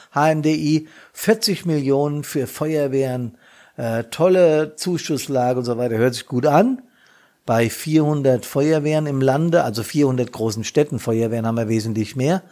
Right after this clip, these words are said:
vierhundert Städten und Gemeinden mit x Stadtteilen sind es pro Stadt dann noch hunderttausend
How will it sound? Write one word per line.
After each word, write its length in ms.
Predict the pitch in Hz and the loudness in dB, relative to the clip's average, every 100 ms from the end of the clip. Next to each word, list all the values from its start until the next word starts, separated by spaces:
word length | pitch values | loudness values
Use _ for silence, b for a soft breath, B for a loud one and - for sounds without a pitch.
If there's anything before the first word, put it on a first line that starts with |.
| B B B B B B B | B B B B B B B
vierhundert 560 | - 156 160 156 135 - | 0 2 4 4 2 0
Städten 320 | 156 147 165 | -2 -2 -2
und 160 | 127 127 | -4 -2
Gemeinden 460 | 120 117 170 165 | 0 0 -2 -2
mit 120 | 135 | -4
x 220 | 160 127 - | -4 -10 -4
Stadtteilen 480 | 139 139 160 151 | -2 0 2 2
sind 180 | 135 131 | 0 0
es 160 | 135 - | 0 -2
pro 360 | - 113 151 165 | -4 2 4 2
Stadt 480 | - - 160 - - | 0 0 0 -4 -6
dann 160 | 123 | -4
noch 200 | 123 110 | -2 -4
hunderttausend 800 | 151 156 131 - 117 143 185 254 | -2 2 2 2 2 2 0 -4